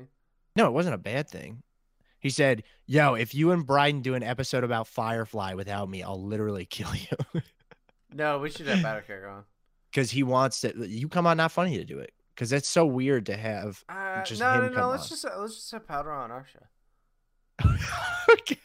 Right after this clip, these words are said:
Speaker 2: Well,
Speaker 1: You
Speaker 2: you
Speaker 1: don't
Speaker 2: know,
Speaker 1: even
Speaker 2: I
Speaker 1: wanna come on Not Funny anymore. You're like, "I'm over it."
Speaker 2: No, no, I am kinda over it 'cause you guys won't have me on. I've asked you to come on, like, three times. and
Speaker 1: This
Speaker 2: I've been
Speaker 1: is
Speaker 2: fucking
Speaker 1: not an
Speaker 2: drunk.
Speaker 1: exerted effort to keep you off the show, dude.
Speaker 2: No, I think it is. I think it's bullshit.
Speaker 1: It's not.
Speaker 2: No,
Speaker 1: We're
Speaker 2: I
Speaker 1: happy
Speaker 2: think,
Speaker 1: to
Speaker 2: I,
Speaker 1: have
Speaker 2: you
Speaker 1: you
Speaker 2: know
Speaker 1: on.
Speaker 2: what? You know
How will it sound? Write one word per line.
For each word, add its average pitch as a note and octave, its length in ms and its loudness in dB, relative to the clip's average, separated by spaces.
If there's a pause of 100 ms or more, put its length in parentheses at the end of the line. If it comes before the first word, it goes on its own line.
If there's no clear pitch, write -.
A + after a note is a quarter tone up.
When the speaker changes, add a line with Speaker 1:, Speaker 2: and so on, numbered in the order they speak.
(3000)
Speaker 2:
Well, G#3+ 440 6
Speaker 1:
You F#3+ 60 6
Speaker 2:
you G3+ 80 12
Speaker 1:
don't - 20 -
Speaker 2:
know, F#3+ 60 10
Speaker 1:
even F3+ 120 8
Speaker 2:
I D#3+ 60 10
Speaker 1:
wanna E3+ 200 8
come D#3+ 180 4
on C3 160 4
Not B2 220 2
Funny A#2+ 220 -2
anymore. B2 340 -4
You're C3 160 -4
like, C3+ 160 0
"I'm D#3 180 6
over B2 360 4
it." C3+ 100 -8
Speaker 2:
No, D#3 360 -2
no, A3+ 180 2
I D#3 280 0
am A#3 140 0
kinda B2 380 -6
over G2+ 240 -12
it A2 80 -18
'cause B2+ 100 -12
you B2 60 -18
guys C3+ 240 -4
won't D3 220 -6
have D3+ 100 -6
me D3+ 100 -10
on. E3 140 -4
I've C3 160 -2
asked D3+ 200 -6
you D3+ 80 -16
to C#3 80 -18
come C#3+ 160 -12
on, D3 120 -10
like, A#2+ 180 -12
three B2+ 200 -14
times. C#3 320 -10
and A#2+ 80 -8
Speaker 1:
This C3+ 100 0
Speaker 2:
I've - 40 -4
been C#3 60 2
Speaker 1:
is A#2 60 -2
Speaker 2:
fucking B2 100 -4
Speaker 1:
not B2 220 2
an A#2 80 -4
Speaker 2:
drunk. A2 100 -2
Speaker 1:
exerted G#2+ 420 0
effort G2+ 360 -4
to G#2 60 -18
keep G2 260 -10
you F#2+ 120 -4
off F#2+ 140 -8
the G2 80 -10
show, G2+ 260 -4
dude. F2 220 -10
Speaker 2:
No, C#3+ 160 -2
I B2 120 0
think D#3 160 -10
it A2 80 -12
is. A2+ 240 -14
I A2 80 -14
think A#2+ 100 -18
it's A2 100 -20
bullshit. A2 440 -20
Speaker 1:
It's A#2+ 220 -2
not. B2+ 380 2
Speaker 2:
No, G#2 60 -6
Speaker 1:
We're A2+ 120 4
Speaker 2:
I A#2+ 140 2
Speaker 1:
happy B2+ 140 4
Speaker 2:
think, B2+ 80 4
Speaker 1:
to A#2+ 60 6
Speaker 2:
I, - 40 6
Speaker 1:
have B2 160 2
Speaker 2:
you A2+ 60 2
Speaker 1:
you A2+ 60 4
Speaker 2:
know A#2+ 100 6
Speaker 1:
on. G#3 120 8
Speaker 2:
what? F3 80 -4
You F#3 140 0
know F3+ 80 0